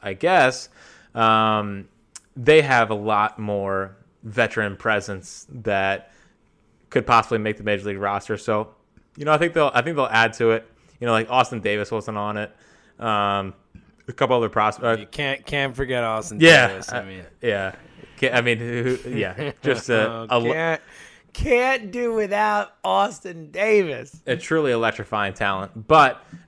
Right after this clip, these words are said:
Speaker 1: um, you know, I, I think that they'll, they'll kind of figure out the rest of those guys. You know, some of those guys might wanna go find a job elsewhere if they don't think they're gonna, uh, get <laughs> playing time in this bullpen, which <laughs> seems like a stretch. Um,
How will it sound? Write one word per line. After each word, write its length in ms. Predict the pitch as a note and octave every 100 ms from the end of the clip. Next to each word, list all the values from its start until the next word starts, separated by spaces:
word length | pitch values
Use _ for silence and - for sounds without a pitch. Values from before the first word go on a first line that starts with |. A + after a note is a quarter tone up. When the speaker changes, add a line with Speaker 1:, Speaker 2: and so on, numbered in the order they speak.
| -
Speaker 1:
um, 640 | A2+ A2+ A2 G#2+ G#2 G2+ _ _
you 120 | C#3 B2
know, 80 |
I, 260 | G2+ G#2+ B2
I 80 | C3
think 260 | A2 C#3 A#2
that 140 | A2
they'll, 500 | A2 A2 G#2+ G#2+ G#2 -
they'll 240 | A2+ A#2
kind 260 | A2+ A2+ A2
of 180 | G2+ -
figure 400 | - A#2+ A2 G#2+
out 280 | G2+ G2
the 60 | A2+
rest 240 | A2 G2+
of 60 | G#2
those 220 | G#2 G2+
guys. 340 | G2+ G2+ G2+ G2+
You 60 |
know, 60 | G2
some 180 | - G#2+
of 60 |
those 160 | G#2+ G2+
guys 280 | G#2 G#2 G#2
might 140 | G#2 G#2
wanna 140 | G2+
go 140 | G2+
find 220 | F#2+ G#2+ G2+
a 60 |
job 260 | G2 G2 G2
elsewhere 340 | G#2+ - A2+
if 60 | G2+
they 60 |
don't 160 | G#2 G2
think 100 | A2
they're 100 | G#2+
gonna, 220 | G#2 G2+ - _ - - -
uh, 240 | G2 F#2+
get 320 | F#2+ G#2+ - _ -
<laughs> 200 | B2+ C#3+
playing 260 | - B2+ A#2
time 160 | A#2 A2
in 60 |
this 180 | G#2+ G#2+
bullpen, 480 | - G#2 G#2 A2 G#2+
which 260 | G2+ -
<laughs> 20 | -
seems 380 | - G3+ D3
like 240 | G3+ F#3 D3+
a 60 |
stretch. 720 | F3+ - - E3 F#3 G#3+ - - E4 - - A#3+
Um, 880 | - C#3+ C#3 C3+ C3+ C3 B2+ B2 B2